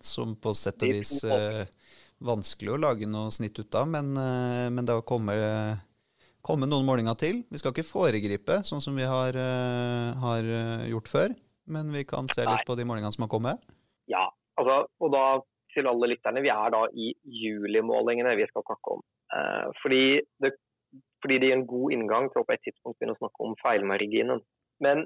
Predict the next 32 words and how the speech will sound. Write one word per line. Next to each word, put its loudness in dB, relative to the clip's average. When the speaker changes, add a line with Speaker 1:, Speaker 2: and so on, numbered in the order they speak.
Speaker 2:
jeg, 2
jeg 0
tenker 0
at 0
det, 0
og 0
det 4
interessante -2
er 2
egentlig -2
mest -4
først -6
og -12
fremst -2
å -8
se 0
på 0
A 4
P 2
i -2
de 0
to -2
målingene. 0
Fordi 4
på -4
målingen 2
til 2
T 4
V 4
to 0
så 0
fikk -4